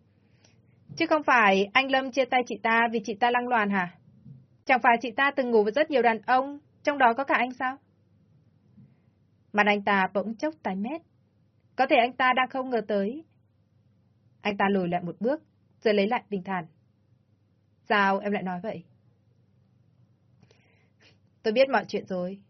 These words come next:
đừng giả vờ nữa. Tôi không hiểu sao đến giờ phút này anh vẫn bênh chị ta được. Đồ ngu ạ." Nói xong tôi bỏ đi, bỏ lại khuôn mặt bàng hoàng của Thành ở phía sau. Tôi vào phòng bệnh, bế em trai về nhà.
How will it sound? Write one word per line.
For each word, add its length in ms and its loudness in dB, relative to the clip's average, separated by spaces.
đừng 140 6
giả 160 0
vờ 220 -2
nữa. 320 -6
Tôi 100 0
không 140 2
hiểu 160 4
sao 260 2
đến 200 2
giờ 160 2
phút 140 -8
này 380 0
anh 160 -4
vẫn 180 -6
bênh 180 -2
chị 100 -10
ta 160 -8
được. 240 -6
Đồ 160 0
ngu 280 0
ạ." 140 2
Nói 160 0
xong 380 -4
tôi 100 -4
bỏ 160 -2
đi, 340 -2
bỏ 140 4
lại 300 0
khuôn 200 -4
mặt 160 -4
bàng 200 -2
hoàng 220 -8
của 160 -6
Thành 360 -8
ở 120 -4
phía 180 -12
sau. 380 -6
Tôi 100 4
vào 260 4
phòng 160 -2
bệnh, 180 -2
bế 120 2
em 160 -4
trai 260 -6
về 100 -4
nhà. 400 -8